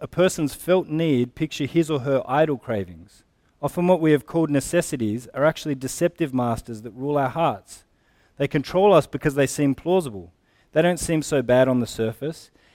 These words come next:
and it isn't sin to want them. However, I must not be ruled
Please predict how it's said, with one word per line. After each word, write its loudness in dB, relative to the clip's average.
and 0
it 4
isn't 0
sin 2
to -8
want -4
them. -12
However, 4
I 6
must 2
not -2
be 0
ruled 2